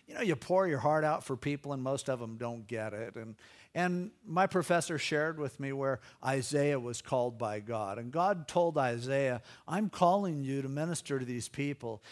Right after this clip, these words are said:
And he said, "As you minister, this big tree is gonna grow up." But he said, "It's gonna get wiped out and all that's gonna be left is a stump."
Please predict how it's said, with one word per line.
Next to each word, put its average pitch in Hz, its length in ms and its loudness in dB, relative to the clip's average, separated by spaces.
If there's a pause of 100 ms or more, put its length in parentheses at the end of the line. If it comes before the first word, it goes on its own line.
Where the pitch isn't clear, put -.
(180)
And 147 100 -4
he 156 60 -2
said, 170 260 4
"As 202 260 8
you 202 100 2
minister, 208 540 0
this 151 180 0
big 160 400 -2
tree 165 480 2
is 113 160 -6
gonna 120 220 -6
grow 120 340 -2
up." 107 360 -4 (800)
But 143 120 -2
he 151 100 0
said, 170 280 6
"It's 147 160 -2
gonna 277 220 -2
get 208 140 4
wiped 170 440 4
out 170 300 6
and 139 120 -2
all 165 260 6
that's 156 340 -6
gonna 151 220 -4
be 143 120 -2
left 131 380 0
is 110 160 -6
a 101 100 -8
stump." - 680 -8